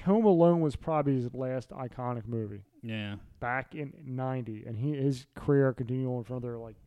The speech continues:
Speaker 1: decade and a half.
Speaker 2: Yeah, and there wasn't much after that. I mean,
Speaker 1: No.
Speaker 2: there was plenty of movies, but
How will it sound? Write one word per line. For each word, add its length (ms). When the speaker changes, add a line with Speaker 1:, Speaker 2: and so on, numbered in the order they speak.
Speaker 1:
decade 300
and 60
a 220
half. 100
Speaker 2:
Yeah, 200
and 80
there 120
wasn't 300
much 260
after 340
that. 260
I 80
mean, 180
Speaker 1:
No. 60
Speaker 2:
there 80
was 180
plenty 360
of 80
movies, 520
but 220